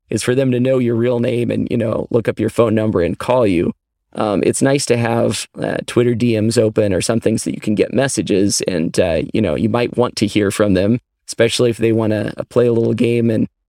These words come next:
you know, try and trade information with you. Um, I've seen that happen, actually. Um,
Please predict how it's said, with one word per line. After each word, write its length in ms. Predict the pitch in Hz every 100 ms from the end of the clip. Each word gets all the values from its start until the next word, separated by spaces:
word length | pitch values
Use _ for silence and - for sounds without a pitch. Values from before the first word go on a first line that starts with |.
| _
you 80 | -
know, 60 |
try 160 | 113 117
and 120 | 113
trade 260 | - 117 113
information 580 | 113 113 117 131 - 107
with 180 | 95 -
you. 200 | 92 - _ _ _ _
Um, 340 | 104 107 - -
I've 160 | 104
seen 200 | - 123
that 200 | 107 92
happen, 380 | 107 117 123 123
actually. 520 | - 101 - 117 135 - _ _ _ _ -
Um, 440 | 123 120 123